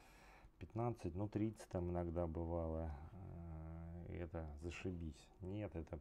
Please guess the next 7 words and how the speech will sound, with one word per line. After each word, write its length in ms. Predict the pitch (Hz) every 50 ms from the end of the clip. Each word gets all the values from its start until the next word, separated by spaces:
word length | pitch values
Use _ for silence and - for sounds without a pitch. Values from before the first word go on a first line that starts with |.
| - -
прямое 500 | - 95 98 92 95 101 107 104 95 82
мошенничество. 1160 | 78 76 80 80 - - - - 92 90 87 82 - - - - - 82 80 78 80 76 80
Охуеть, 540 | 82 - - - 98 90 82 95 101 98 -
какое 380 | - 92 80 - - 90 87 85
мошенничество 840 | 82 82 82 80 - - 92 87 82 78 - - - - - 82 82
от 100 | 78 -
Ростелекома, 880 | 87 85 80 - - - 80 80 82 - - - 95 98 95 87 80